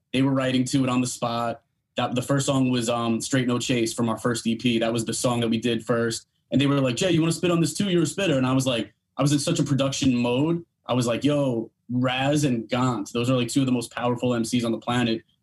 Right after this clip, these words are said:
I'm not in the mode at that time. Now I could rhyme anytime, but, like, at that mode, at that time, I was only in production mode. So I was like,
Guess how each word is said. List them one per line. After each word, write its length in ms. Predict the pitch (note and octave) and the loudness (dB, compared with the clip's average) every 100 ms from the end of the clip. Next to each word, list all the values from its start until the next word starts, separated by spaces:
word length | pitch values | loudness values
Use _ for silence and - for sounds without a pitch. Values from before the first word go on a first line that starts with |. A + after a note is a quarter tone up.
| _ - | _ -2
I'm 120 | C3+ | 2
not 140 | D3+ D3 | 2 4
in 100 | D3 | 2
the 80 | A#2+ | 2
mode 400 | B2 D3+ D#3+ C#3 | 0 0 0 0
at 120 | B2 | -2
that 160 | B2 - | -4 -2
time. 300 | D#3 C#3 B2 | 0 2 2
Now 160 | D3+ | 0
I 40 | C#3+ | 0
could 120 | C3 | 0
rhyme 240 | B2 A#2+ | 0 0
anytime, 380 | A#2 A2 C3 A#2 | -2 -2 -2 0
but, 100 | A2+ | 0
like, 260 | A2+ G#2+ - _ | 0 -2 -6 _
at 80 | B2+ | -2
that 140 | C3+ B2+ | 2 2
mode, 300 | D#3+ D#3 C3+ | 2 0 -2
at 200 | C3 C3 | -4 -2
that 140 | C#3 C#3 | 0 0
time, 180 | C#3+ | 0
I 40 | B2+ | 0
was 100 | A#2 | 0
only 260 | C3 C#3 C3+ | 0 2 0
in 80 | |
production 460 | B2+ A2+ B2 B2 A2+ | -2 -2 -2 -2 -2
mode. 180 | A2 A2 | 0 0
So 80 | A2+ | -2
I 40 | |
was 100 | A2+ | 0
like, 240 | A2+ G#2+ | -2 -4